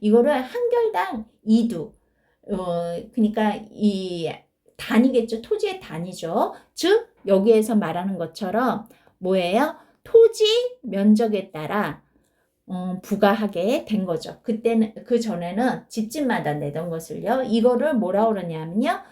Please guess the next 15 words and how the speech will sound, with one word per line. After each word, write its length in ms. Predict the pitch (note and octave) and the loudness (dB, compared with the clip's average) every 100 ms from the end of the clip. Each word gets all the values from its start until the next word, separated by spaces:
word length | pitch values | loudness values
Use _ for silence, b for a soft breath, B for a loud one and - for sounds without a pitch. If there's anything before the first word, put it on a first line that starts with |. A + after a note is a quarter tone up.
| B B | B B
대동법이라고 1080 | A3 F#3+ G3 G3 F3+ F#3 - A#3 A3+ E3 D#3+ | -2 0 0 -2 -6 -6 -2 0 0 -4 -6
합니다. 420 | D3 D3+ - D#3 | -8 -8 -8 -8
대동법은 560 | A3 G#3+ C4+ C#4+ C4+ D4+ | -2 0 -2 -2 -6 -6
시험 300 | - G#4 A4 | -6 -6 -6
문제에 320 | F#4+ - - | -6 -8 -6
너무너무 540 | - - - B4 F#4 C#4+ | -6 -4 -2 -2 -2 -6
잘 260 | G3+ E3+ | -6 -8
나오는 400 | F#3+ G#3 G3 E3+ | -4 -4 -4 -6
거니까요. 640 | D#3+ D#3+ - - A#3 C#4+ C#4 | -8 -10 -10 -4 -2 -2 -2
과거 400 | F3+ F3+ A3+ F#3 | -6 0 0 2
여러분들이 460 | D#3+ F#3 F#3+ A3 | -2 -4 -6 -8
기출문제 580 | - - A#3+ B3 A3+ A3+ | -10 -12 -8 -2 -2 -2
보시면 400 | F3 D#3+ G3 G3 | -6 -12 -12 -12
아실 380 | - - - - | -10 -12 -12 -12
거예요. 580 | F3+ E3 E3+ A#3+ B3 | -8 -6 -2 2 0